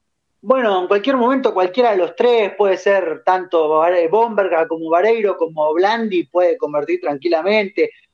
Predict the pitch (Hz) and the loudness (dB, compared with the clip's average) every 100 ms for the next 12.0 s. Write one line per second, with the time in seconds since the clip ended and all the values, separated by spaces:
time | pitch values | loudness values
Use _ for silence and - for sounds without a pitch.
0 | _ 208 240 233 208 240 233 208 185 190 | _ -4 -4 -2 -2 0 0 -2 0 -2
1 | 226 220 240 254 269 226 220 220 240 226 | -2 -6 -4 0 0 0 -2 -2 -2 -2
2 | 240 220 208 233 240 208 185 196 233 233 | -4 -2 0 2 2 2 0 2 0 -2
3 | - _ _ _ - 202 214 214 208 262 | -14 _ _ _ 0 2 2 -2 0 0
4 | 240 185 180 185 190 196 233 240 226 226 | 2 2 2 0 -4 -2 0 2 0 2
5 | 208 196 190 - _ _ _ _ - 196 | 0 2 0 -2 _ _ _ _ -2 2
6 | 190 185 196 220 226 220 202 190 180 180 | 2 2 2 0 2 2 2 2 2 -2
7 | - 208 214 202 190 - 180 196 220 208 | -2 0 0 0 -2 -2 -6 0 2 2
8 | 196 196 214 240 240 214 190 156 180 180 | 0 0 0 0 0 -2 -4 -2 0 0
9 | 170 156 - _ _ _ _ 175 180 180 | 0 -4 -10 _ _ _ _ -2 0 0
10 | 175 185 233 233 208 185 175 190 208 202 | 2 2 2 0 -2 -2 0 0 0 0
11 | 180 165 180 180 202 190 165 170 160 156 | -4 -2 0 2 2 0 0 -2 -2 -6